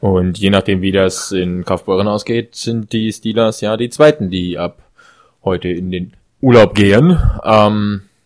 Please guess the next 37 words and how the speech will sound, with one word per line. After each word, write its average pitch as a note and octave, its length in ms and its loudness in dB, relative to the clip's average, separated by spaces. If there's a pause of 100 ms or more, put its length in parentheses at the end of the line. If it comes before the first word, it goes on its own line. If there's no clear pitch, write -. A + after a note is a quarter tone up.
(880)
und A2+ 400 0
damit G#2 340 -2
fällt G#2 200 -2
auch G2+ 160 -6
das - 180 -2
fünf C3 280 -2
zu - 160 -2
eins B2+ 480 -2
für C#3 380 -2 (260)
Dresden. D#3+ 880 0 (580)
Damit G#2+ 280 0
sieht A2 140 -8
der A2+ 100 -2
Urlaub A2+ 340 -2
noch A#2 300 -4
näher F#2+ 300 -2
aus, G2 400 -2
aber G#2 260 -2
die A2+ 100 -6
können D3+ 160 2
sich D3+ 120 -2
dann D3 240 2
irgendwo, D3 720 2 (440)
äh, A#2+ 260 4
wo A#2+ 180 0
ist D3+ 100 -6
überall C3 220 -4
<laughs> - 20 -4
Einreiseverbot? C#3+ 1400 2
Entschuldigung, A#2+ 580 2 (280)
auch B2+ 180 6
hier B2 160 4
muss A2+ 160 2
natürlich G2+ 340 0
Corona G2 440 -2
zum, F#2+ 300 -6
äh, F#2 360 -6